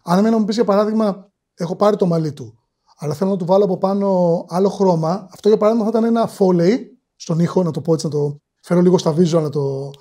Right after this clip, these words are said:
συσχετίσω. Θα ήταν ένα foley το οποίο το βάζει απλά ένα φίλτρο. Το κάνεις πιο πρίμο ή πιο μπάσο. Αλλά αν μου πεις, «Ξέρεις, το μαλλί του δεν μ' αρέσει καθόλου, άλλαξε το όλο και βάλει ένα ψεύτικο μαλλί και συγχρόνισέ το», αυτό είναι special visual effect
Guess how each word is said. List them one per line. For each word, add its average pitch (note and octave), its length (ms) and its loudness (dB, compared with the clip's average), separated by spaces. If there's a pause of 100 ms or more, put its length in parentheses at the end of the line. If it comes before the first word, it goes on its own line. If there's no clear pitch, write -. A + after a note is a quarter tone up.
(160)
συσχετίσω. - 840 -4 (340)
Θα - 120 -20
ήταν B3 120 2
ένα B3 240 0
foley A#3+ 240 4
το B3+ 80 -2
οποίο C4 240 0 (680)
το A3 100 -6
βάζει A3+ 180 2
απλά A#3 120 0
ένα A3 100 2
φίλτρο. C#3+ 460 -4 (520)
Το - 80 -16
κάνεις F3 180 0
πιο E3 140 -2
πρίμο G3 240 2
ή F#3+ 40 0
πιο F#3+ 140 -2
μπάσο. D#3 420 -2 (320)
Αλλά E3 140 0
αν G#3 80 4
μου A#3 60 2
πεις, A#3+ 160 -2
«Ξέρεις, B3 180 0
το G3 80 2
μαλλί E3+ 200 2
του A3 100 -2
δεν G#3 100 2
μ' G#3+ 40 0
αρέσει A3 180 -2
καθόλου, F3 600 -2 (160)
άλλαξε G3 360 -2
το F#3+ 160 -2
όλο E3+ 400 0 (220)
και - 120 -14
βάλει F3 140 0
ένα F#3+ 80 -2
ψεύτικο G#3 300 -2
μαλλί F#3+ 200 0
και F#3+ 100 -6
συγχρόνισέ F#3+ 520 -2
το», G3 260 0 (240)
αυτό - 160 -8
είναι B3 100 2 (160)
special A3+ 400 2
visual D3+ 320 -4
effect F#3 280 -4